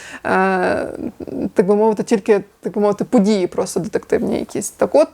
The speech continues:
Лео Перут саме такий. Це «Майстер судного дня» від, е, Піраміда, е, серія «Приватна колекція».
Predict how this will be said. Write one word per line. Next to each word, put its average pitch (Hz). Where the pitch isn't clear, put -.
Лео 226
Перут 226
саме 220
такий. -
Це -
«Майстер 247
судного 214
дня» 262
від, 226
е, 196
Піраміда, 202
е, 190
серія 190
«Приватна 190
колекція». 240